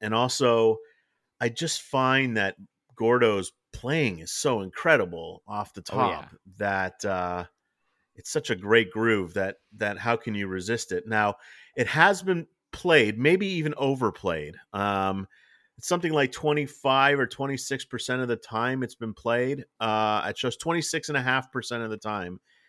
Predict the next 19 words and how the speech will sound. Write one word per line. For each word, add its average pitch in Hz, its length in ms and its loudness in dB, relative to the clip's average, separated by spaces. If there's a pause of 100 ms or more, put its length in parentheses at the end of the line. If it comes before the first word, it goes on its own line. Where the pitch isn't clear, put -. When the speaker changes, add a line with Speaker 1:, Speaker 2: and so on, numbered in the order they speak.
(140)
Speaker 1:
it's - 180 -12
been 101 160 -10
played 107 240 0
at 101 120 0
a 95 40 -2
live 95 360 -4
Phish 107 200 -2
show. 123 440 0 (480)
Speaker 2:
Mm-hmm. 113 200 -12
Speaker 1:
And 107 600 2 (100)
I 113 100 -2
bet 135 380 -2
you 139 60 -8
didn't 120 160 0
know 110 120 -2
this. 117 280 -6
It's - 140 -14
been 113 200 -8
played 135 380 -8